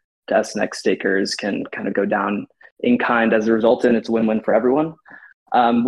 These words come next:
where I think this question came from is, I, what I think it, it is based on some of the tokenomics proposals,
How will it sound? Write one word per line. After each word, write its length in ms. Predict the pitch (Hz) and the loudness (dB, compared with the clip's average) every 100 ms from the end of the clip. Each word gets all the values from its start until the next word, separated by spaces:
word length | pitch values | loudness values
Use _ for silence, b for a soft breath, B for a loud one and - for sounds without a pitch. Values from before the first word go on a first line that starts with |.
| 127 - | 0 2
where 200 | 143 170 | 4 4
I 100 | 170 | 2
think 300 | 156 143 - | 0 -4 -6
this 180 | 120 | -12
question 640 | - - 117 - 117 107 107 | -10 -10 -10 -10 -12 -12 -16
came 280 | - 113 110 - | -18 -16 -16 -8
from 420 | 110 107 104 101 _ _ _ _ | -6 -4 -6 -10 _ _ _ _
is, 640 | - 107 101 101 - - _ _ - - _ - | -10 -8 -8 -12 -18 -20 _ _ -20 -20 _ -10
I, 100 | 104 - | -8 -10
what 140 | 120 117 | -8 -6
I 80 | 113 | -2
think 260 | 160 156 | 2 2
it, 100 | - - | 2 -4
it 180 | - 117 117 - | -10 -10 -12 -8
is 160 | 127 | -6
based 340 | 117 139 139 131 | 4 4 4 2
on 260 | 120 113 | 2 0
some 140 | 101 123 | -4 -4
of 80 | 117 | -2
the 100 | 117 | -2
tokenomics 500 | 117 117 113 110 - | -4 -4 -4 -4 -6
proposals, 720 | 110 117 107 113 107 - | -6 -4 -2 -2 -4 -6